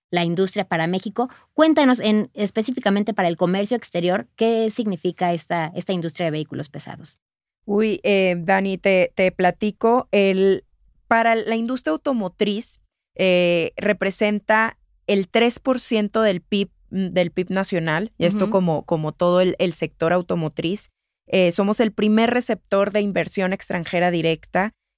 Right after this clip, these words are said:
Speaker 2: el treinta y cinco por ciento del total de nuestras exportaciones manufactureras en México, y somos el mayor generador de divisas.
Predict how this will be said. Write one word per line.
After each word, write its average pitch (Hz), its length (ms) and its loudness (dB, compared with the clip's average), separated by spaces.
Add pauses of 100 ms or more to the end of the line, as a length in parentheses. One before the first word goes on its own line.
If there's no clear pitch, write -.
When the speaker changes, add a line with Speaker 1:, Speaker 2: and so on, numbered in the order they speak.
(120)
Speaker 2:
el 180 320 2
treinta 196 320 0
y 196 80 0
cinco 226 360 0
por 220 160 0
ciento 202 360 -2
del 190 180 2
total 185 380 0
de 202 80 2
nuestras 185 520 -2
exportaciones 175 1000 -2
manufactureras 170 960 -2
en 156 160 -2
México, 185 540 -4 (400)
y 226 100 4
somos 262 320 0
el 269 220 2
mayor 233 500 2
generador 220 760 0
de 196 200 0
divisas. 185 720 -6